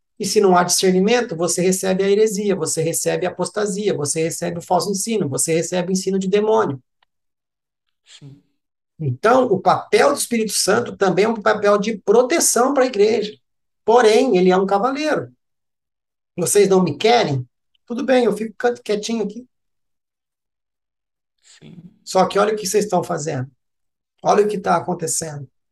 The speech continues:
Speaker 1: né? "Ah, não, mas não existe mais ação do Espírito Santo, vamos ver no que vai dar."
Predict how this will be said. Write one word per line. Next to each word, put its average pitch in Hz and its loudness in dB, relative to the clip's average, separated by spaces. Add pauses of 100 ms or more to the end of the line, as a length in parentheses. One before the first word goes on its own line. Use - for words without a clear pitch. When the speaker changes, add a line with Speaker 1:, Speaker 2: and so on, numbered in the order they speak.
(260)
Speaker 1:
né? 196 -2 (280)
"Ah, 285 2
não, 294 4
mas 151 -2 (180)
não 202 4
existe 247 2
mais 226 4
ação 220 2
do 208 -2
Espírito - -2
Santo, 185 2
vamos 226 2
ver 214 6
no 214 6
que 196 -4
vai 180 2
dar." 175 2